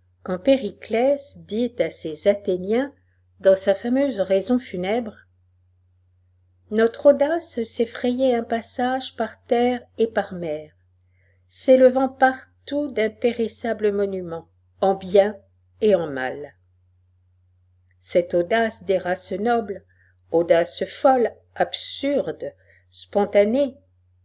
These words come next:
la nature même de leurs entreprises imprévues et invraisemblables, leur indifférence et leur mépris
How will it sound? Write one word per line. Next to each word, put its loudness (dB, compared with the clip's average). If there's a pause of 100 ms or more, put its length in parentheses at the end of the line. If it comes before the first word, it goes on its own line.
(120)
la 2
nature -4
même 2
de 0
leurs 2
entreprises -4
imprévues -4
et 0
invraisemblables, -4 (640)
leur 6
indifférence 0
et -4
leur -6
mépris -4